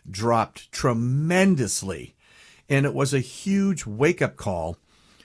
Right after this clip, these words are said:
to people who thought that their four oh one K was pretty safe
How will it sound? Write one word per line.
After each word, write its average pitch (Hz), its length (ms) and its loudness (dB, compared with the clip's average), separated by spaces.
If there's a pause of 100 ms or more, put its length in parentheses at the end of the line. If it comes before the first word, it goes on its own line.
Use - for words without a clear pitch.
(140)
to 123 100 -2
people 143 380 0
who 123 180 -4
thought 120 680 0 (440)
that 135 140 -2
their 127 120 2
four 156 300 2
oh 143 60 2
one 135 180 2
K 117 560 -2 (340)
was 113 440 0
pretty 170 560 -2
safe 131 760 -2